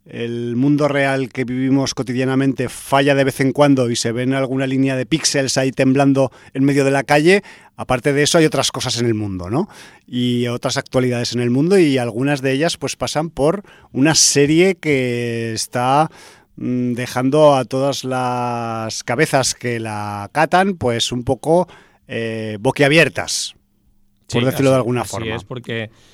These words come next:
Speaker 2: Eh, bueno, pues es, es una serie que,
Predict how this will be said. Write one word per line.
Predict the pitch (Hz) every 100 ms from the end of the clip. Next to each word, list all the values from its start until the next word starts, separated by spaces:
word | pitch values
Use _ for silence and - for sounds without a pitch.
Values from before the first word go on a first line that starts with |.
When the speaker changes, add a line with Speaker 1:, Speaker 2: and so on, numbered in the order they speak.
| _ _ -
Speaker 2:
Eh, | 110 110 107 104 101 101 98 98 98 95
bueno, | 117 127
pues | 165 107 113
es, | - 131
es | -
una | 131 117
serie | 151 135 123 110
que, | - 107 104 98